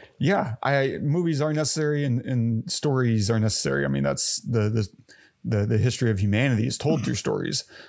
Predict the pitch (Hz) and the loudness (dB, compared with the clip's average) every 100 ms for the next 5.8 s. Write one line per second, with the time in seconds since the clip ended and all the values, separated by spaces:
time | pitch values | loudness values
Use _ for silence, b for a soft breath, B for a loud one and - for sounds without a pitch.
0 | B 147 - - 120 110 110 110 110 107 | B -2 -2 0 0 2 2 2 2 2
1 | 104 120 110 107 107 107 104 92 123 113 | 0 0 0 0 2 2 0 0 0 2
2 | 107 117 104 98 113 104 98 107 135 113 | 2 0 0 0 0 0 0 0 0 0
3 | 123 120 120 b b b - - 113 - | -2 -4 -6 b b b -16 -8 -6 -4
4 | - 147 123 95 - 143 - - - - | 2 4 4 2 0 -2 -2 -2 -4 -4
5 | B B B 110 - 113 98 | B B B 0 2 0 0